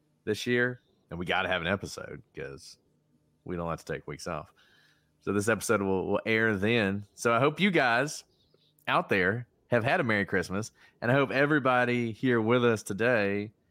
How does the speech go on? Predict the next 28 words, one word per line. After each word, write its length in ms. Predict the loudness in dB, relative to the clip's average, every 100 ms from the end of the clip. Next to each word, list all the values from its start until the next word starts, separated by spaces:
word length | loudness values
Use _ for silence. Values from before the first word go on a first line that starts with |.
| _ _ _ _ _ _ -2
will 160 | 0
have 280 | 2 -2 0
a 120 | -2
Merry 320 | -2 -2 -4
Christmas 720 | -4 -4 -6 -6 -8 -8 -12 -18 _ _ _ _ _ -4
going 240 | -2 -2
into 120 | -2
the 80 | -4
future. 380 | -4 -4 -2 0
I, 300 | 0 2 0
you 140 | 0 2
know, 80 |
I 80 | 2
love, 400 | 2 2 2 -2 -6
you 160 | -4 0
guys 380 | 0 0 -2 -2
know 120 | -2
how 120 | -2
I 40 | -2
feel 160 | -4
about 180 | -6 -8 -10
October. 360 | -12 -12 -12
I 40 | -2
love 180 | 0 0
October. 680 | 0 2 2 2 0 0 -8
I 40 | -8
love 140 | -4
Halloween. 600 | -2 -2 -2 -4 -6 -10